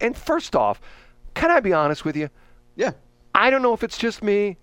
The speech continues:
Speaker 1: and I'm not trying to say this because, "Oh, Brad, you're such a great guy, you're wonderful, you don't have this, this tremendously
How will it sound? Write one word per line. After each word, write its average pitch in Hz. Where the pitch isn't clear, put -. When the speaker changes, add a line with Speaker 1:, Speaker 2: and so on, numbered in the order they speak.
Speaker 1:
and 214
I'm 233
not 233
trying 202
to 190
say 190
this 170
because, 151
"Oh, 180
Brad, 160
you're 156
such -
a 156
great 170
guy, 143
you're 147
wonderful, 147
you 175
don't 185
have 151
this, 156
this 143
tremendously 156